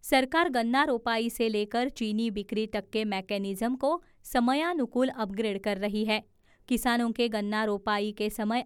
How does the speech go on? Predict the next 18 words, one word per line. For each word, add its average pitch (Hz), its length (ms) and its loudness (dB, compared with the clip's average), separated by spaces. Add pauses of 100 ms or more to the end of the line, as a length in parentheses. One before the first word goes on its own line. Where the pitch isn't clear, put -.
अच्छी 226 340 0
रोपण 220 320 0
सामग्री 208 480 -2
उपलब्ध 208 460 -2
कराने 202 420 -2
के 202 200 -2
साथ 214 300 0 (440)
ईख 302 260 0
की 294 200 -2
फसल 226 400 0
में 226 180 -2
होने 214 340 -2
वाले 208 300 0
रोगों 208 360 0
के 208 160 -2
नियंत्रण 196 500 -4
के 190 180 -4
लिए 254 340 -2